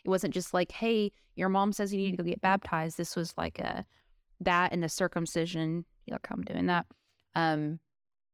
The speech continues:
was symbolic of a new stage in his life, which was what?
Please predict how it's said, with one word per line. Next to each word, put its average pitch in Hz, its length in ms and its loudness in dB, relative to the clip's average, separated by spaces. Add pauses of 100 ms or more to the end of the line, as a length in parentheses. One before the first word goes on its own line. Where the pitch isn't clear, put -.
(280)
was 226 160 2
symbolic 180 460 2
of 160 80 -4
a 165 60 0
new 165 160 -2
stage 185 360 -6
in 196 80 -6
his - 180 -8
life, - 280 -4
which 202 260 0
was - 500 -6 (1080)
what? - 140 -6